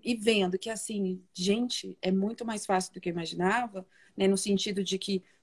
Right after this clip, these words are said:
nossa, é isso mesmo? É leve, assim? É fluido? É dinâmico? É pleno? É. Quando a gente assume o nosso lugar no nosso sistema, cumprindo essas três leis, a gente se sente muito forte.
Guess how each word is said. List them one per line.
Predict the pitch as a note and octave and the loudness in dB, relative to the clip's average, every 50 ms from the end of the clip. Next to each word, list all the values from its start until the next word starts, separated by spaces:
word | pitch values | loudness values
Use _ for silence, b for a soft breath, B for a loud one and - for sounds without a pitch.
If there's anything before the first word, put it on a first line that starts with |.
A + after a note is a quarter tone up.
| _ | _
nossa, | - G#3 A#3 B3 A#3+ - | 0 2 2 2 4 4
é | G3 | 4
isso | A3+ A#3+ - - G3+ | 4 4 2 0 2
mesmo? | G#3 A3+ B3+ B3+ A3 F#3+ | 4 4 4 2 2 2
É | F3 F3 | 4 6
leve, | F3+ F#3+ G#3 B3+ D4+ C#4+ G#3 G3+ | 8 8 8 6 4 2 0 0
assim? | F3+ F3+ - A#3 B3 B3+ A3 | -2 0 0 2 2 2 2
É | G3+ | 0
fluido? | - - G3+ F#3+ F#3 F#3+ A3 C4+ D#4 A#3 G3 F#3+ F3+ F3 F3 b b b b b b b | -2 2 2 4 4 4 4 2 2 2 2 -2 -2 -2 -4 b b b b b b b
É | b - G#3 | b 2 2
dinâmico? | G3 F#3+ G3 F3+ F#3 F#3+ G#3 A#3+ C4 C4+ C4 A#3+ G#3 G3 - - F#3+ F3+ F3+ b b b _ | 2 2 2 4 6 8 8 8 8 8 6 6 4 0 0 0 0 0 0 b b b _
É | - G3 | 2 2
pleno? | - - G3 G3+ G#3 A3+ C#4 E4+ D#4+ C4 G#3 F3 D#3+ - _ _ | 4 6 6 8 8 8 6 6 4 4 2 0 -2 -6 _ _
É. | - B3+ D4+ D4 C4 B3+ C4 - _ _ _ _ - _ _ _ _ | 0 2 2 2 2 0 -4 -10 _ _ _ _ -20 _ _ _ _
Quando | _ A3 A3 A3 A3 | _ 0 2 2 2
a | |
gente | G#3+ B3 A#3+ A#3+ A#3 - - - | 2 4 2 2 2 0 -4 -2
assume | - G#3+ G#3+ - - C#4+ E4 F#4+ F#4 | -2 -2 -2 2 4 4 6 6 6
o | D#4+ | 4
nosso | D4+ C#4+ C#4+ - B3 | 4 2 0 0 -2
lugar | A#3+ A3 G#3+ G#3+ G#3+ | 0 2 2 2 2
no | G#3 G#3 | 2 0
nosso | G3+ G3+ G3 G3 - - | 0 0 0 -2 -2 -6
sistema, | - G3+ F#3+ - - - G3 G3+ A3+ B3+ D4 C#4 B3 A3 G3 b b b | -6 -6 -6 -6 -4 -2 0 0 2 2 2 2 0 -2 -4 b b b
cumprindo | _ - A3+ G#3+ - A3+ B3 C#4+ E4 D#4+ D#4+ | _ 4 4 6 8 8 8 8 8 6 4
essas | D#4 D4+ - A#3+ - | 2 0 0 -4 -4
três | - - G#3+ A3 G#3 F#3+ | -4 0 0 0 0 2
leis, | - F#3+ G#3 B3+ D4+ D4+ C#4+ - B B B B | 0 2 4 4 4 4 2 0 B B B B
a | - A#3 A#3 | 2 2 2
gente | G#3+ B3+ C4+ D4+ - | 4 6 6 6 4
se | - - C#4+ | 4 -4 -2
sente | - D4 D#4 F#4 - - D#4+ | 0 2 2 2 0 0 2
muito | C#4+ B3 B3+ D#4 F#4+ - - | 4 8 8 8 8 6 2
forte. | - G#3 E3+ D3 - - - - - - | 0 0 0 0 0 -6 -8 -10 -10 -10